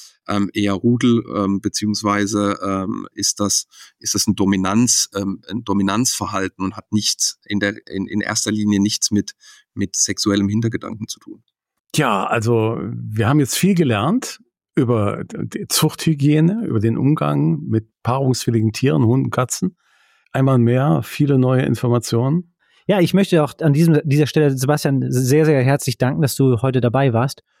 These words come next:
Speaker 3: Und natürlich für die Hörer, wenn irgendwelche Fragen sind, ist Sebastian sicherlich in Karlsruhe, steht er da Gewehr bei Fuß, um diese Fragen zu beantworten. Dass wenn auch Züchter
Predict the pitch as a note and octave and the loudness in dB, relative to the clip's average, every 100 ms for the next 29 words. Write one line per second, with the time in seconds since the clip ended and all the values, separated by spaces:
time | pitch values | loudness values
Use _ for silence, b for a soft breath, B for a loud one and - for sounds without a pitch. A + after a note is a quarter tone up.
0 | _ _ - C#3 A#2+ D3 B2+ C#3 C3 A2 | _ _ 0 2 2 0 0 2 2 4
1 | D#3+ F3+ D3+ - C#3+ G#2+ B2+ D#3+ C#3 C#3+ | 4 4 2 0 -4 0 4 4 4 4
2 | D#3 C#3 A#2 A#2 - C3 C3 A#2 A2+ C#3+ | 4 2 0 -2 -2 -2 0 0 2 2
3 | E3+ - _ _ _ _ C3 B2+ - - | 2 -2 _ _ _ _ 0 0 0 -6
4 | - A#2 B2+ - B2+ A#2+ C3+ B2 A#2 A2 | -4 0 0 0 0 0 0 0 0 -2
5 | - B2 B2 - B2 C3 B2 A#2+ A#2 G#2+ | -2 -2 0 0 0 2 2 4 2 0
6 | - A#2 B2+ B2 A2 - D#3+ E3+ - _ | -2 2 4 4 2 2 2 0 -6 _
7 | b b _ B2+ A#2+ A#2+ A#2 C3+ C3 B2+ | b b _ 2 2 2 0 -2 0 0
8 | - A#2+ A#2+ C#3+ - C#3+ D3 D#3 - _ | 0 0 2 0 0 0 0 -4 -6 _
9 | _ - A2 B2+ A#2+ - D3 C#3 C3+ B2 | _ -8 -2 0 0 0 -2 0 0 0